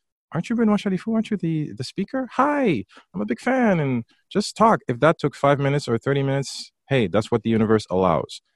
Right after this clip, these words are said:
And that's as normal as that. And I believe that's what you should bring. You should not bring hypocrisy. You should not bring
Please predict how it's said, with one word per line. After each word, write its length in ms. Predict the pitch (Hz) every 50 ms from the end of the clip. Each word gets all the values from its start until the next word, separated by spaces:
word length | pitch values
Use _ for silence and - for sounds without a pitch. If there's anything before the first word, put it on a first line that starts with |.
| _ _ _ -
And 100 | 110 110 117
that's 180 | 120 - -
as 140 | 120 104 104
normal 340 | 107 104 107 113 113 107 104
as 80 | 98
that. 180 | 92 101 80 -
And 120 | 92 101
I 80 | 110 127
believe 420 | 120 127 123 110 117 113 113 101
that's 220 | 92 104 101 - -
what 120 | 104 -
you 120 | 98 104 -
should 320 | - - - 123 117 104
bring. 320 | 92 85 71 57 - _ _ _ _ _ _ _ _
You 120 | - 101 101
should 200 | - - 127 113
not 300 | 117 120 135 135 120 101
bring 160 | 101 92 90
hypocrisy. 560 | 87 85 - 87 82 - - - - - 82
You 60 | 90
should 200 | - - 113 104
not 260 | 110 120 127 123 110
bring 280 | 90 95 87 85 80